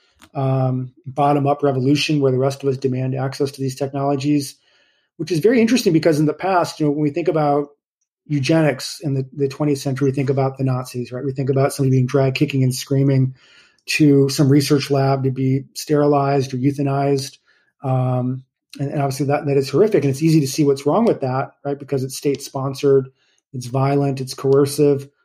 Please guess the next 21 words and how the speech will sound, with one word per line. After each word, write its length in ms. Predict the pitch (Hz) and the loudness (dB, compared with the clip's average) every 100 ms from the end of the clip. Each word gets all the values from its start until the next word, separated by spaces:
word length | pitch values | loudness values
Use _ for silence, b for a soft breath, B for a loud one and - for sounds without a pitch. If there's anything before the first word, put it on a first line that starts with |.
| _ _ _ _ | _ _ _ _
I 120 | 165 | 0
think 160 | 180 190 | 2 4
in 80 | 160 | 2
the 80 | |
twenty-first 480 | 151 170 156 175 190 | -2 -2 -2 0 0
century, 260 | 175 156 147 | 0 0 0
we 60 | |
might 200 | 143 156 | 2 0
see 300 | - 151 143 | -4 -2 -2
what's 260 | 143 143 135 | -2 -6 -6
called 260 | 135 139 139 | -4 -4 -2
liberal 260 | 143 165 | 0 0
eugenics, 680 | 170 160 175 190 190 - - _ _ _ _ _ _ - - | -2 -2 -2 -4 -8 -16 -20 _ _ _ _ _ _ -12 -2
which 200 | 151 160 | -2 0
is 100 | 135 | 0
a 60 | |
very 260 | 131 151 151 | 0 2 2
different, 520 | 147 135 139 135 131 - _ _ | 2 -2 -2 -2 -4 -12 _ _
uh, 200 | 139 131 | -10 -10
phenomenon 640 | 127 147 180 233 151 135 131 | -6 -4 0 2 2 2 2
where 420 | 135 135 135 131 | 2 4 2 -2